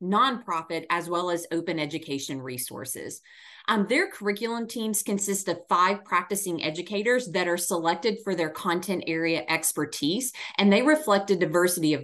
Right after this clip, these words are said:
roles, regions, and grade levels. And those reviewers spend over a hundred and fifty hours reviewing each resource, and every reviewer on the team has to review every single page of the resource.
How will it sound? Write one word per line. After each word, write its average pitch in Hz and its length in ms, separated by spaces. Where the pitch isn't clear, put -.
roles, 202 480
regions, 185 680
and 165 160
grade 135 240
levels. 110 420
And 202 140
those 302 260
reviewers 208 560
spend 180 240
over 160 240
a 156 80
hundred 240 560
and 254 220
fifty 208 360
hours 156 400
reviewing 175 760
each 175 240
resource, 190 680
and 196 180
every 247 480
reviewer 202 720
on 180 220
the 180 100
team 226 560
has 220 280
to 240 100
review 185 520
every 196 380
single 175 480
page 143 560
of 139 140
the 147 100
resource. 120 760